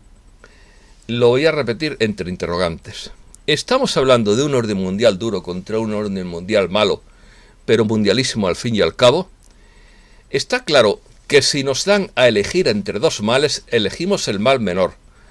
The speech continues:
Pero son pocos los que se atreven a elegir el bien mayor, que serían la segunda avenida y la Jerusalén celestial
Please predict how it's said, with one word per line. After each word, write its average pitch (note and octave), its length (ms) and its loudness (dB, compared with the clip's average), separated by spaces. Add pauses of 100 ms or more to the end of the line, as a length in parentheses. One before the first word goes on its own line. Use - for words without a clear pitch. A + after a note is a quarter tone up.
(560)
Pero B2+ 220 4
son G#3+ 220 -2
pocos - 540 -4
los A2+ 280 -2
que A2 120 -6
se - 140 -4
atreven D3+ 440 -2
a G#2+ 40 2
elegir B2 460 -4
el G#2 180 0
bien D#3 180 0
mayor, B2 420 0 (640)
que G#2+ 120 -6
serían E3 540 0
la A2+ 180 2
segunda C#3 500 0
avenida C#3+ 500 -2 (100)
y A2+ 100 -4
la G2+ 100 0
Jerusalén G2+ 600 -4
celestial A2+ 600 -6